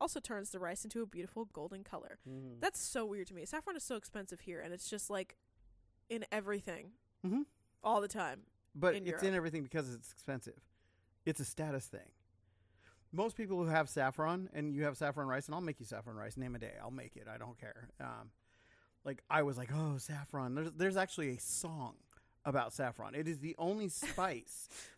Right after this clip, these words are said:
Speaker 2: that has its own. "I'm just wild about saffron"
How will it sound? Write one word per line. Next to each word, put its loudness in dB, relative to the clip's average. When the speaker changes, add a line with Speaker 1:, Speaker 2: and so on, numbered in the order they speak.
Speaker 2:
that 4
has 4
its 2
own. 4
"I'm 4
just 2
wild 8
about 2
saffron" -2